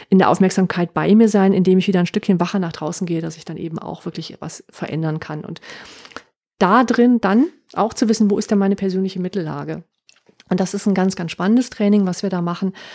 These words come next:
Jeder Mensch hat eine ganz natürliche Tendenz dazu, ein kleines bisschen, ich sag ich mal, unter Null oder über Null gerne sich aufzuhalten.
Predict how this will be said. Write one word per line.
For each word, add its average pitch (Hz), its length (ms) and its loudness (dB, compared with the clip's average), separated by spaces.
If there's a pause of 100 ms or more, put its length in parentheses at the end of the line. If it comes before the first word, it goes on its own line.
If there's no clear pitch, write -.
(260)
Jeder 226 240 4
Mensch 208 380 0
hat 208 260 -4
eine 185 220 -2
ganz 185 280 -2
natürliche 208 1000 2 (340)
Tendenz 202 500 2
dazu, 214 460 -4
ein 190 160 -6
kleines 262 580 0
bisschen, 214 540 -2
ich - 80 -14
sag 190 160 -10
ich - 80 -10
mal, 190 160 -2 (240)
unter 233 320 2
Null 220 240 4
oder 202 180 0
über 202 220 -2
Null 175 240 -2
gerne 165 460 -8
sich - 260 -16
aufzuhalten. 175 680 -12